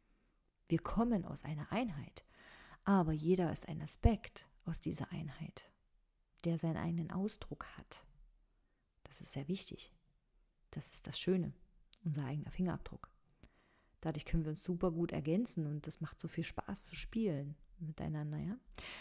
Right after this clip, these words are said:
Also wir haben in diesem Paradies, äh, gelebt, ohne irgendwelche Ängste zu haben. Angst vor dem Tod, das kannten wir gar nicht. Weil wir wissen ja,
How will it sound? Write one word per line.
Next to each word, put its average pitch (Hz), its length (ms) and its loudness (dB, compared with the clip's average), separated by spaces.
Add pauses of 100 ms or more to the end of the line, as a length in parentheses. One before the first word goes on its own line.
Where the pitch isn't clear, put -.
(160)
Also 175 140 2
wir 196 140 8
haben 247 180 4
in 220 100 4
diesem 202 240 4
Paradies, 180 720 2
äh, 170 120 2
gelebt, 156 600 2 (1400)
ohne 214 440 6 (100)
irgendwelche 202 1160 6
Ängste 202 440 2
zu 127 320 -6
haben. 160 380 0 (1400)
Angst - 300 0
vor 147 120 2
dem 123 180 -4
Tod, 151 340 8 (520)
das - 140 -6
kannten 254 280 4
wir 147 80 8
gar 123 280 -4
nicht. - 200 -20 (640)
Weil 165 180 6
wir 151 120 2
wissen 208 260 6
ja, 156 260 4